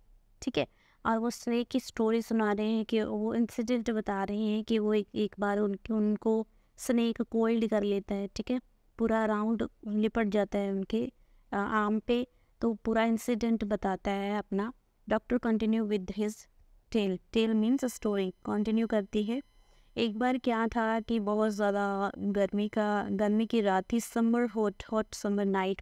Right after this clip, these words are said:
बहुत ज़्यादा गर्मी थी, रात के दस बजे हुए, दस बजे थे और बहुत ज़्यादा गर्मी की वजह से, अ, जो डॉक्टर हैं उनको नींद नहीं आ रही थी और वो क्या करते हैं, अपना जो मील है रात का, डिनर करके रेस्टोरेंट से आ रहे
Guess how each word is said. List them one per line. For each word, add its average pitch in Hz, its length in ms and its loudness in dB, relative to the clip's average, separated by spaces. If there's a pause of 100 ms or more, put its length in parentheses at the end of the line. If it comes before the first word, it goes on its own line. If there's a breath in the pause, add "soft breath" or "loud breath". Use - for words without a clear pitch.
बहुत 220 280 -2
ज़्यादा 202 300 2
गर्मी 196 320 0
थी, 214 180 0
रात 190 220 -2
के 190 140 -4
दस 180 240 -6
बजे 196 260 0
हुए, 196 280 -2 (280)
दस 220 240 0
बजे 196 300 0 (140)
थे 254 120 -2 (540 soft breath)
और 214 100 0
बहुत 226 300 0
ज़्यादा 254 240 0
गर्मी 233 300 2
की 240 80 -2
वजह 220 260 -2
से, 226 260 -2
अ, 208 300 0
जो 214 280 0
डॉक्टर 196 400 -4
हैं 220 160 0
उनको 214 260 0
नींद 208 320 2
नहीं 202 240 2
आ 175 140 -2
रही 190 120 -2
थी 302 220 -4 (640)
और 226 200 0
वो 240 100 0
क्या 247 240 2
करते 240 400 0
हैं, 254 200 2
अपना 220 340 0
जो 214 340 0
मील 220 360 2
है 214 140 -2
रात 196 260 -2
का, 202 120 2
डिनर 202 400 -2 (1400)
करके 208 320 2
रेस्टोरेंट 214 500 0
से 214 220 -2
आ 185 140 0
रहे 196 180 -2